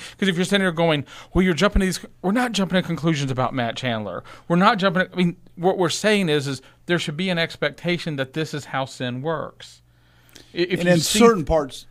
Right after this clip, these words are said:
Speaker 2: we just have evidence that that's, I mean,
Speaker 1: Right,
Speaker 2: that
Speaker 1: and, and
Speaker 2: that's
Speaker 1: so
Speaker 2: how
Speaker 1: like,
Speaker 2: it
Speaker 1: like with
Speaker 2: works.
Speaker 1: Timmis and things like that, right? It's, it's,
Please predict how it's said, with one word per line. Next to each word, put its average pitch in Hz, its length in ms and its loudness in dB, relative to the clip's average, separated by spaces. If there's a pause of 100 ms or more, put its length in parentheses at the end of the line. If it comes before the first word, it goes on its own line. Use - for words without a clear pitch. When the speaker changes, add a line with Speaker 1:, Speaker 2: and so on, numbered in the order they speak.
Speaker 2:
we 147 140 -10
just 143 220 -6
have 123 220 -12
evidence 143 520 -4
that 123 120 -14
that's, - 440 -14
I 175 40 -10
mean, 185 80 -2
Speaker 1:
Right, 196 260 2
Speaker 2:
that 165 80 -2
Speaker 1:
and, 196 100 0
and 208 80 4
Speaker 2:
that's - 80 -2
Speaker 1:
so 214 80 2
Speaker 2:
how 202 60 4
Speaker 1:
like, 190 120 6
Speaker 2:
it 202 40 -12
Speaker 1:
like 185 160 4
with 180 100 0
Speaker 2:
works. - 100 -14
Speaker 1:
Timmis 214 280 -2
and 165 120 -6
things 160 180 -4
like 143 140 -2
that, 139 320 0
right? 170 240 0
It's, 160 260 -10
it's, 196 280 -8